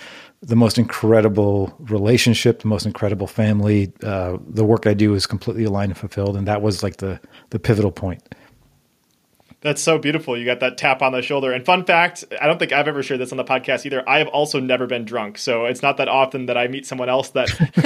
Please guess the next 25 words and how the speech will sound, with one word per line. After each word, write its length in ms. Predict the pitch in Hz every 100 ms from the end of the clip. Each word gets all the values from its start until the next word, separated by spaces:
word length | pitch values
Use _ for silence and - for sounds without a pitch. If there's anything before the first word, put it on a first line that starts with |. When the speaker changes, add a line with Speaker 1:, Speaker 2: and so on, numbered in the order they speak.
| 226 - - -
Speaker 2:
<laughs> 140 | 269
part 200 | 196 240
of 120 | 285
it 80 | 202
is 80 | 175
that 100 | 170
I'm 140 | 165
actually 260 | 165 180 190
allergic. 560 | 147 135 160 131 110 127
I 120 | 139
took 180 | 185 185
a 80 |
twenty-three 580 | 156 170 170 165 165 160
and 140 | 139 131
me 160 | 139
test 380 | 143 170 208 214
and 120 | 139
I 140 | 131 135
get, 240 | 143 139
I 140 | 139 143
have 240 | 151 139
the 180 | 143 131
Asian 300 | 143 143 135
flush. 500 | - 127 139 -
<laughs> 40 | -